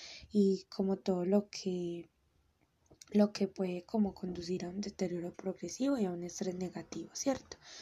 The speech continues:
Cabe aclarar que el estrés no es malo. Es malo cuando ya viene a afectar, eh, como toda, todo nuestro tiempo libre,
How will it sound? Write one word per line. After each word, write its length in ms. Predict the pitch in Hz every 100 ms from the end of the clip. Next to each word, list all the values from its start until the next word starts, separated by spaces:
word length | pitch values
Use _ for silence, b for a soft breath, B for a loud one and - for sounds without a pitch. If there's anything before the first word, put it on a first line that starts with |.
| B B B B
Cabe 240 | - 269 285
aclarar 520 | - 285 269 247 -
que 180 | - 190
el 100 | 175
estrés 400 | 175 - 185 170
no 140 | 165
es 160 | 170 -
malo. 300 | 196 185 - - B B B B -
Es 120 | 220
malo 380 | 240 254 269 269
cuando 240 | 233 202
ya 220 | 185 180
viene 240 | 175 190 202
a 20 |
afectar, 640 | 214 226 - - 214 214 B B B _ -
eh, 440 | 190 185 180 175 202 _ _
como 280 | - 208 202
toda, 1000 | 190 - 190 175 175 190 196 196 190 190 202 _ - - - - - - - -
todo 760 | 202 190 185 185 196 196 202 B B B -
nuestro 460 | 196 190 - 185
tiempo 340 | - 175 - 175
libre, 760 | 202 220 208 208 202 196 190